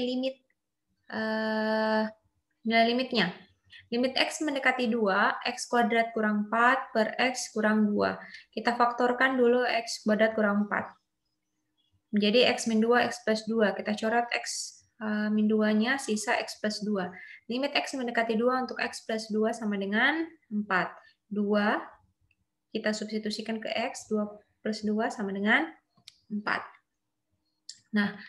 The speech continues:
sekarang kita lihat nih, apakah nilai fungsi dan nilai limitnya sama? Nah, ternyata nilai fungsi dan limitnya tidak sama. Sehingga kita simpulkan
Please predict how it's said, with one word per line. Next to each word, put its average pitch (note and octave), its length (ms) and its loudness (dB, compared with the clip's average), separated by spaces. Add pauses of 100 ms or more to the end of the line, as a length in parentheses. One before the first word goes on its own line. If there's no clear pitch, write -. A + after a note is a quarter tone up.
(140)
sekarang A3+ 320 2
kita C4 240 0
lihat B3 320 0
nih, G#3 320 4 (320)
apakah C#4+ 400 6
nilai D4 240 6
fungsi C#4+ 320 2
dan A#3 160 6
nilai G#3+ 240 8
limitnya G3+ 320 4
sama? G#3+ 640 4 (400)
Nah, F#3 160 -8 (400)
ternyata G3+ 480 4
nilai B3 400 6
fungsi A3 240 4
dan C4 160 2
limitnya G3+ 400 0
tidak A3+ 240 2
sama. B3 560 4 (800)
Sehingga G#3+ 960 6 (320)
kita D4 320 2
simpulkan G#3 960 2